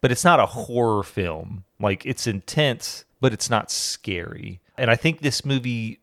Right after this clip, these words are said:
dances on that knife edge pretty well. I think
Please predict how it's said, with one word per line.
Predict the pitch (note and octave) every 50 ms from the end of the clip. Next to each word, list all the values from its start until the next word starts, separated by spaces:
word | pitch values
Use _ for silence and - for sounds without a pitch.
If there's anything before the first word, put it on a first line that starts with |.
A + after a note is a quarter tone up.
| _ -
dances | - C#3 D3+ E3+ - - F#3 E3 D#3
on | D3+ C#3 C3 B2+
that | A#2+ G2 G2+
knife | G#2 G#2 G#2 G2+ G#2+ - -
edge | A#2 G2+ G2 F#2 F#2 E2+ - - -
pretty | - - - - C3 A#2+ A2+ A2+ G#2+ G2+ G2
well. | F2 E2+ F2 D#2+ D#2+ D2+ D2+ D2+ C#2+ C#2+
I | G2+ G#2+
think | - - C#3 C3 - - -